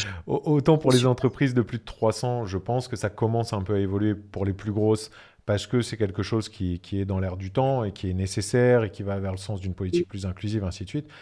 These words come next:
Speaker 1: Autant chez les cab-, chez les cabinets de recrutement, c'est sûr et certain qu'ils sont pas tous formés au recrutement inclusif.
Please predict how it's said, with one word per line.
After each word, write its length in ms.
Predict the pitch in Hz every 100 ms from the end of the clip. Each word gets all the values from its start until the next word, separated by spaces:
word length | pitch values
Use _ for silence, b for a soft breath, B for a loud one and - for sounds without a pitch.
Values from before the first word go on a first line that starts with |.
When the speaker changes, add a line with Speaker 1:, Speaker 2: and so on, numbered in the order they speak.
| B B
Speaker 1:
Autant 260 | - 123 127
chez 160 | 117 104
les 140 | 98
cab-, 380 | 120 120 123 101
chez 160 | -
les 40 | 92
cabinets 280 | 101 104 101
de 60 |
recrutement, 360 | 101 95 104 127
c'est 300 | - - 92
sûr 640 | - - - - 196 175
et 60 | 127
certain 480 | - 131 107 123 123
qu'ils 160 | -
sont 140 | - 95
pas 140 | 95
tous 300 | 95 - 117
formés 460 | - 104 107 107 110
au 100 | 104
recrutement 420 | 92 95 98 104
inclusif. 420 | 98 - 101 87